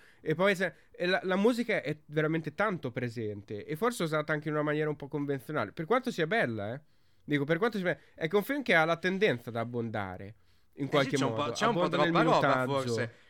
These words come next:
Speaker 2: Visto che davvero
Speaker 1: <laughs>
Speaker 2: fai i primi quaranta minuti di presentazione dei personaggi, direi che ce ne sono un po' troppi.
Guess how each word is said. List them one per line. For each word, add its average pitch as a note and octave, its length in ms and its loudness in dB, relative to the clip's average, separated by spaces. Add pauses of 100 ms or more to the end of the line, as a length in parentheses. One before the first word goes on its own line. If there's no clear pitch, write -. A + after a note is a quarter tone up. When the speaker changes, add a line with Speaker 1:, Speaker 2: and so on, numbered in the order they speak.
(220)
Speaker 2:
Visto C#3 220 -4
che C#3+ 180 -2
davvero F#3 400 4
Speaker 1:
<laughs> C#4+ 480 2
Speaker 2:
fai F3 300 4
i - 20 8
primi G3 340 2
quaranta F#3+ 440 2
minuti G3 320 -4
di E3+ 80 -6
presentazione F3+ 600 -4
dei F3+ 140 -2
personaggi, F3 640 -2
direi D3 220 2
che D3+ 80 -2
ce D3 100 -6
ne C3+ 60 -4
sono C3+ 180 -6
un B2+ 100 -6
po' A2 140 -12
troppi. B2+ 500 0